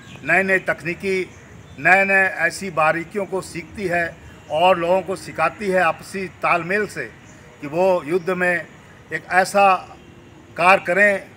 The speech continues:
जो वास्तव में एक कुशल और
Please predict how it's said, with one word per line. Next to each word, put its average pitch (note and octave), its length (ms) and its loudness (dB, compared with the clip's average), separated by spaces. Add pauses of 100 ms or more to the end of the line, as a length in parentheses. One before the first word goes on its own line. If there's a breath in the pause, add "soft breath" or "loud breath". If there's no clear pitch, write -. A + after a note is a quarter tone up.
(120)
जो D3+ 160 -4
वास्तव D#3+ 400 -2
में D3+ 300 -4 (460)
एक D3+ 100 -6 (340)
कुशल G3 420 2 (420)
और D#3 120 -4